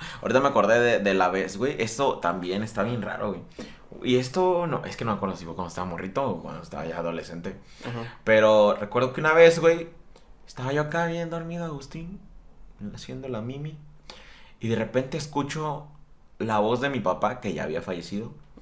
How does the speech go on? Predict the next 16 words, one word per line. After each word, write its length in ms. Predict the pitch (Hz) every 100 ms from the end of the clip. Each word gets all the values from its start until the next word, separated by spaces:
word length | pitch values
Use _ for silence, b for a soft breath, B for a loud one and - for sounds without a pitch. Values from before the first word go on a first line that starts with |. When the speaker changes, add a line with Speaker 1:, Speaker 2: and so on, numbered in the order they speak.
| 123
Speaker 2:
Ajá. 200 | 120 120 -
Speaker 1:
Y 80 | -
que 140 | 101 98
me 100 | 85
dice 380 | 82 87 85 87
en 100 | 85
el 140 | 82
oído 280 | 85 90 120
así 220 | 110 -
clarito, 560 | - 107 - 170 - 185
güey, 160 | 147 -
pero 180 | 123
clarititito, 800 | 104 113 127 110 120 - 151 156
le 80 | 139
hace, 200 | 123 107 - B B B B - - -
"Julio". 280 | - -